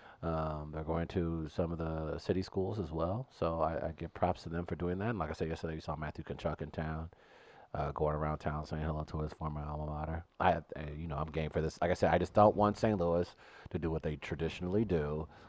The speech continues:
and go, "Well, we're normally this, and, um, you guys, did you like us? Did you have fun in our city? Did you, did you guys, did you think that was cool? We saw, did you see the art? That's good, right? You guys,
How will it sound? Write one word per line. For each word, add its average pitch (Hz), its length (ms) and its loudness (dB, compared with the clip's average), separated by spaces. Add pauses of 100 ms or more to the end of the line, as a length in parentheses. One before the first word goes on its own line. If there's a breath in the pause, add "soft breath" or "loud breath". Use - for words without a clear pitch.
(140 soft breath)
and 101 240 -4
go, 85 480 2 (680 soft breath)
"Well, 151 200 4
we're 190 140 8
normally 165 480 8
this, 113 500 10
and, 107 280 4 (260 loud breath)
um, 156 260 4
you 202 120 6
guys, 156 360 10
did 175 140 6
you 165 140 8
like 170 280 12
us? 220 360 12 (180 loud breath)
Did 175 100 2
you 190 60 10
have 185 180 12
fun 190 200 12
in 196 100 12
our 185 120 12
city? 214 520 12 (220 soft breath)
Did 185 100 4
you, 170 100 2
did 180 200 2
you 185 80 0
guys, 175 240 12
did 180 160 6
you 175 80 10
think 180 240 10
that 175 160 12
was 180 100 12
cool? 196 140 12
We 196 100 12
saw, 214 280 12
did 190 140 6
you 185 60 4
see 208 180 2
the 185 220 8
art? 185 320 12
That's 196 240 12
good, 185 340 12
right? 175 480 12
You 202 120 2
guys, 190 180 12